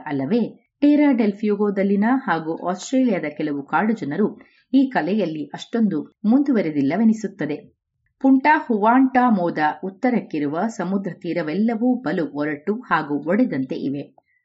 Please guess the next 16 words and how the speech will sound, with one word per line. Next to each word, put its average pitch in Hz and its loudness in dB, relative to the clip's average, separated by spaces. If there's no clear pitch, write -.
ಇಲ್ಲಿನ 165 -4
ತೀರಗಳಲ್ಲಿ 220 0
ಅಲೆಗಳು 151 -2
ಸದಾ 175 -4
ಗರ್ಜಿಸುತ್ತಿರುತ್ತವೆ. 190 -4
ಈ 277 4
ತೀರದ 262 4
ಗುಂಟ 170 -6
ಸಾಧ್ಯವಾದರೆ 196 0
ನಡೆದುಕೊಂಡೇ 208 0
ಬರಬೇಕೆಂದು 160 -2
ನಾನು, 220 2
ಮಿಸ್ಟರ್ 180 -2
ಕಿಂಗ್ 226 0
ಇಬ್ಬರು 196 0
ಅಂದುಕೊಂಡಿದ್ದೆವು. 143 -4